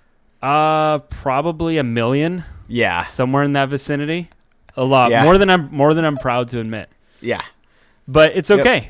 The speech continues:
Speaker 1: be-, because it was all worth it. Unlike
Speaker 2: Yep.
Speaker 1: in previous years where we have spent the day refreshing and trying to decode cryptic tweets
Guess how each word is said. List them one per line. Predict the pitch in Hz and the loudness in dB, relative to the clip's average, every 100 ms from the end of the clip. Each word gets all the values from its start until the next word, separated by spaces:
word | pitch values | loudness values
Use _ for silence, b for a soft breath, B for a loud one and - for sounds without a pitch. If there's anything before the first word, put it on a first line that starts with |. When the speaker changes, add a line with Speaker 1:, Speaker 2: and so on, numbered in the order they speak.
| - | -6
Speaker 1:
be-, | 147 156 | -6 -4
because | 139 147 180 160 | -4 0 2 2
it | |
was | 180 170 127 | 2 0 2
all | 220 160 | 2 2
worth | 147 185 - | 0 -2 0
it. | 135 | -2
Unlike | 160 190 190 190 - | -2 0 2 2 0
Speaker 2:
Yep. | b b b b | b b b b
Speaker 1:
in | 170 156 | -6 -4
previous | - 170 170 170 135 | -2 -2 0 -2 -2
years | 143 165 147 127 - | -2 2 2 0 -4
where | 135 131 131 131 131 131 | -4 0 2 4 4 2
we | 127 143 | 0 -2
have | 127 | -2
spent | - 147 127 | -4 -6 -4
the | |
day | 123 135 | -4 -2
refreshing | 135 120 - 135 - 143 131 127 127 123 | 0 -2 -4 -2 -2 -2 -2 -2 -4 -8
and | 110 107 110 - b b b b b | -10 -10 -12 -14 b b b b b
trying | - 147 143 135 | -2 0 2 0
to | - 135 127 123 117 | 0 2 2 2 0
decode | 120 131 - 139 143 143 143 131 135 - | -2 -4 0 2 6 6 6 2 -4 -6
cryptic | 143 135 143 131 - | -2 -2 -2 -6 -4
tweets | 143 151 139 - - | -2 0 0 -4 -12